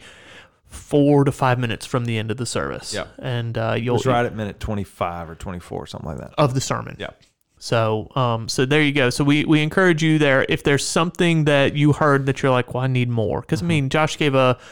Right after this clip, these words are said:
Speaker 1: a very large, fast overview, and you may be like, "I don't know what that is."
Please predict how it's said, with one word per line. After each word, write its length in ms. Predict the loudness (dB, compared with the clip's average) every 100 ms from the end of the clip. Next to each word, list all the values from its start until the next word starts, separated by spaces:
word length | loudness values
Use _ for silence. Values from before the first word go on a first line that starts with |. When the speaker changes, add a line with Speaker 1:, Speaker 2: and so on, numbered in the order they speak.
| -20 -20 -20 _
Speaker 1:
a 180 | 0 2
very 320 | 4 4 4
large, 500 | 4 4 4 2 0
fast 500 | -4 -2 0 -2 -4 2
overview, 580 | 2 4 2 2 2
and 120 | 2 0
you 80 |
may 120 | 0 2
be 120 | 2
like, 180 | 0 -2
"I 120 | 0
don't 180 | 0 -2
know 100 | -4
what 180 | -4 -4
that 140 | -4
is." 300 | -6 -8